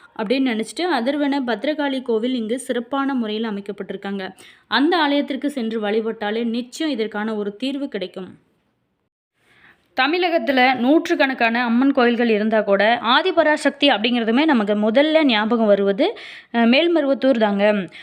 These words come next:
அதே போல தாங்க, சென்னையை சுற்றி முக்கிய கோவில்கள் அப்படிங்கிறதுமே நினைவுக்கு வருவதுமே மேல்மருவத்தூர் தான். தமிழகம் மட்டும் இல்லாம, உலகினோட பல நாடுகள்ல இருந்துமே லட்சக்கணக்கான பக்தர்கள் மேல்மருவத்தூர் ஆதிபராசக்தி சித்தர் பீடத்திற்கு வந்து வழிபட்ட ஒண்ணு இன்றுமே இருக்காங்க.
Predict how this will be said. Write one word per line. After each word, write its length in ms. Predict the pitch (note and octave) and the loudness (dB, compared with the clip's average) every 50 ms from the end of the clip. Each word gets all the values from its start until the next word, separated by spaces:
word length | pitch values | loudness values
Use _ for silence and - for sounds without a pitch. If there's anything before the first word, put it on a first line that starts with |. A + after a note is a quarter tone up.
| - - | -20 -6
அதே 240 | - G#3 G#3 A#3+ C4 | -4 0 2 2 2
போல 220 | B3+ C#4 C4+ C4 B3 | 2 2 2 2 4
தாங்க, 380 | A#3+ A#3 A3+ A3 A#3 C#4+ F4 - | 2 2 2 2 4 4 4 4
சென்னையை 380 | - D#4+ C#4+ C#4 D4+ F4 F4+ - | 4 2 4 4 4 2 2 2
சுற்றி 260 | D#4+ D4 - C#4+ D4 | 0 -2 0 2 2
முக்கிய 340 | C4+ B3+ B3 C4 C#4+ D4 C#4 | 2 2 2 2 0 0 2
கோவில்கள் 440 | - B3+ A#3+ A#3+ B3+ B3 B3 B3 | 2 2 2 2 2 2 2 4
அப்படிங்கிறதுமே 520 | A#3+ G#3+ F#3+ G#3 G#3+ G#3+ G3+ G3 A#3 C#4+ D#4+ | 2 2 2 0 0 0 -2 0 0 0 2
நினைவுக்கு 460 | C#4+ B3 A#3 B3 B3 B3+ B3 - B3+ | 2 2 2 2 2 0 -2 -2 2
வருவதுமே 520 | A3+ G#3+ G#3 G3+ G3+ G3 G3+ G#3+ B3+ E4 F4+ D4 | 2 2 2 2 0 0 0 -2 -2 0 0 0
மேல்மருவத்தூர் 680 | A#3 G#3+ A3 G#3 G3+ G3+ G3 F#3 F3+ F#3 - F#3 F#3 | 2 2 2 0 0 -2 -2 -2 -4 -4 -4 -4 -4
தான். 220 | F#3 G3 F#3 F#3 - - - - _ | -4 -6 -6 -8 -10 -14 -20 -20 _
தமிழகம் 440 | _ - B3 C4+ D#4 E4+ F4 D#4+ E4 | _ 0 2 2 4 2 2 2 2
மட்டும் 260 | D4+ C#4 A#3+ - B3+ | 2 2 2 2 2
இல்லாம, 460 | B3 A3+ G#3 G3+ G#3+ A3 A#3 A#3 A3 A3+ | 2 2 2 2 2 2 2 2 2 2
உலகினோட 520 | B3+ C4+ C#4 C#4 C4+ A#3+ G#3 G#3+ C4 C4 - | 2 2 2 2 2 2 2 2 0 0 -2
பல 320 | - A3 G#3+ A#3+ D4 D#4 | 0 0 0 2 2 2
நாடுகள்ல 540 | C#4+ A#3+ G#3+ G#3+ A3 A#3 A#3+ A#3+ A#3 G#3 G3 | 2 0 0 0 0 0 0 0 0 0 0
இருந்துமே 560 | G3 G3 G3 G3+ G3 F#3+ F#3 F#3 G#3+ B3+ C4 | 0 0 -2 -2 -2 -4 -2 -2 -2 -2 0
லட்சக்கணக்கான 760 | B3 G#3+ G#3 G#3 - C#4+ D4 C#4 C4 B3 - A3+ G#3+ G3+ F#3 | 0 -2 0 0 -2 -2 0 -2 -2 0 -2 -2 -2 -2 -2
பக்தர்கள் 600 | F#3+ G3 G3+ G3+ - - C4+ B3+ A3 B3 C4 - - - | -4 -6 -6 -4 -4 -2 -2 0 0 -2 -2 -4 -8 -4
மேல்மருவத்தூர் 680 | A3 A3+ C4 D4 D4 C#4 C4+ B3+ B3 A#3+ A#3+ - C4+ B3+ | -2 0 0 2 2 0 0 0 -2 -4 -2 -2 -4 -4
ஆதிபராசக்தி 920 | A3 G#3+ G#3+ G#3 B3 A#3 A3 A3+ G#3+ A3 A3+ A3 - A3 G#3 - - C4+ | -2 -4 -4 -4 -4 -4 -2 0 0 0 -2 -2 -4 -6 -6 -4 -4 -6
சித்தர் 440 | C4 - - A3+ A3+ - C#4 C#4 A#3+ | -4 -4 -6 -6 -4 -2 -2 -2 0
பீடத்திற்கு 480 | A3 A#3 G#3+ G#3+ G#3 - G3+ G3+ - | 0 -2 -2 -2 -4 -6 -8 -6 -4
வந்து 300 | G3+ G3 F#3+ F#3+ G#3+ C#4+ | -4 -4 -4 -2 -2 -2
வழிபட்ட 460 | C#4 A#3 G3 G3+ G3+ G#3+ G#3+ G#3+ - G#3+ | -2 -2 -4 -4 -4 -4 -4 -4 -4 -4
ஒண்ணு 220 | G#3 G3 G3 A#3+ | -2 -2 -2 0
இன்றுமே 500 | C#4 C4+ A3+ G#3+ A3 A#3 B3 A3+ A3+ A#3+ | 0 2 2 2 2 0 0 0 0 0
இருக்காங்க. 600 | A#3 F#3 F3 - G3 F3 F#3 F#3 F#3+ F#3+ - - | 0 -2 -2 -2 -2 -2 -2 -2 -2 -2 -4 -4